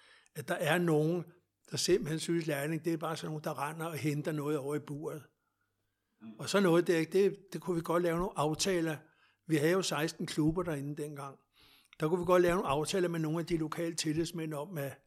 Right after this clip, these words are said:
Speaker 1: hvis nu der var et par af de svende der, der havde lidt svært ved at forstå det, om vi skulle bade dem, eller om,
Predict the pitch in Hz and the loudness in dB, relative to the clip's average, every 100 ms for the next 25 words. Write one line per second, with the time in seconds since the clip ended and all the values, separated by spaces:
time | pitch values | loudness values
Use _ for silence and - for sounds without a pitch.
0 | - - _ - 143 160 170 165 151 151 | -20 -20 _ -12 -8 -4 -2 -2 -2 -4
1 | 151 160 147 160 139 156 156 143 147 139 | -6 -4 -6 -6 -6 -4 -4 -4 -6 -4
2 | 151 156 165 - 143 151 156 143 156 - | -2 0 0 -2 -4 -4 -6 -6 -6 -6
3 | 147 156 156 131 - - - _ - 143 | -6 -4 -6 -6 -12 -20 -20 _ -6 -2
4 | 147 - 147 151 151 180 196 190 165 151 | -2 -2 -2 2 4 4 2 2 2 0
5 | 143 | -4